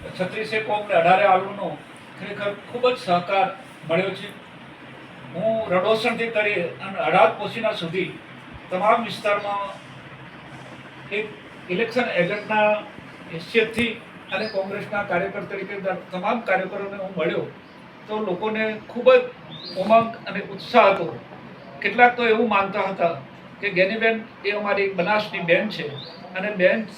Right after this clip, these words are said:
બનાસની બેનને કોઈ પણ સંજોગે અમારે જીતાડવી છે. એ જ એક મુદ્દો ઉપસ્થિત થયો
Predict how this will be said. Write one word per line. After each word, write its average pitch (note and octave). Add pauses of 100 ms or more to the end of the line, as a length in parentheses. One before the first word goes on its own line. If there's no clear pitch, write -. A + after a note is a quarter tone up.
(220)
બનાસની A3
બેનને G#3
કોઈ G3
પણ A3
સંજોગે G3
અમારે F#3+
જીતાડવી F#3
છે. D3+ (600)
એ A#3+
જ - (300)
એક G3 (120)
મુદ્દો G3 (880)
ઉપસ્થિત A3+
થયો A3+